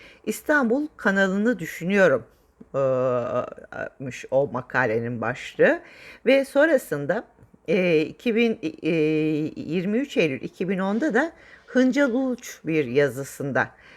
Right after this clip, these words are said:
e, bundan bahsetmiş. "Başbakandan bir çılgın proje ki" başlığını atmış ve,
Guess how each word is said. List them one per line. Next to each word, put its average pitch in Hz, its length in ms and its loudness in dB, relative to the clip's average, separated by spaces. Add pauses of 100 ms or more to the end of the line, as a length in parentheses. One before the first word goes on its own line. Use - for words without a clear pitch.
(160)
e, 147 400 4 (380)
bundan 131 520 -6
bahsetmiş. 151 800 -4
"Başbakandan 196 880 -2
bir 202 160 0
çılgın 202 640 0
proje 175 560 0
ki" 117 260 -4 (240)
başlığını 113 560 -8
atmış 131 600 -10 (400)
ve, 214 280 2